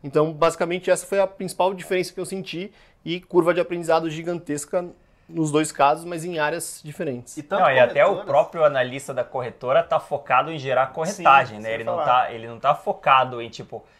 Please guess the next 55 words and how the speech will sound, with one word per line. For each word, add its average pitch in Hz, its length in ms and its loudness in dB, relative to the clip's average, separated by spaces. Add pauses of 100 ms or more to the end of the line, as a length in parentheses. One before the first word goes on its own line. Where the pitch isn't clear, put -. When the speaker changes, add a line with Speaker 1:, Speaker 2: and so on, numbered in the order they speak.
(140)
Speaker 3:
"Ah, 131 200 8
eu 127 120 -2
vou, 127 360 -2
eu 123 100 -2
vou 123 120 -6
recomendar 131 520 0
o 127 60 -2
que - 100 -10
eu 123 140 0
acho, 135 320 2
efetivamente 139 760 -6
o 135 60 -12
que - 100 -6
eu 120 100 2
acho 135 240 4
melhor 123 320 -6
pro 127 120 -14
meu 127 140 -10
cliente." 110 440 -12
Ele 107 140 -14
vai 110 160 4
recomendar 117 720 -2 (460)
o 143 100 -8
que 180 140 -6
ele 208 160 4
acha 147 220 10
que 175 120 -10
vai 180 140 -2
ter 208 180 -4
jogo 160 400 2
ali, 143 280 0
ele 190 120 -4
vai 156 120 -2
convencer 143 420 -6
os 139 100 -10
caras 131 320 4
a 127 80 -2
girar, 135 460 4
porque 180 240 -12
ele 190 140 -8
ganha 135 280 -4
dinheiro 156 480 -6
vendendo 147 560 -6
corretagem, 185 640 0
né? 101 120 -10
Ganhando 113 340 -6
corretagem. 135 520 0 (640)
E, 156 180 0
inclusive, 196 760 -4
a 151 60 4
gente 147 180 -10
já 151 100 -2
falou 147 220 -4
com, 131 240 -12
com, 113 360 -14